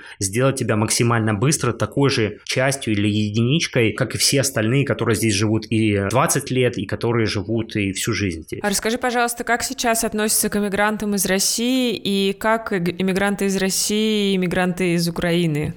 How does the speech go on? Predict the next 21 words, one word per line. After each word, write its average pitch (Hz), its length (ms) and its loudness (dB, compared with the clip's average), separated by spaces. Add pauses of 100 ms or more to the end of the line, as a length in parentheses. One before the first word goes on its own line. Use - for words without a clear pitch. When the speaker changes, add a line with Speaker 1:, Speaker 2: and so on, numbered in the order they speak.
(140)
Speaker 2:
уживаются? 160 160 -4 (720)
Speaker 1:
Да, 120 240 2
это 139 140 0
такой 139 560 0
вопрос, 120 580 0
э, 113 160 2
несколько, 110 640 2 (160)
э, 110 160 -4
сложный, 135 520 0
потому 110 320 0
что, 110 180 -2
конечно, 110 680 0
не 120 160 4
скрою, 127 360 0
что 104 640 0
вот 107 180 -2
эта 113 160 -2
вся 107 580 -2
война 113 300 2
в 110 60 0
Украине, 113 760 0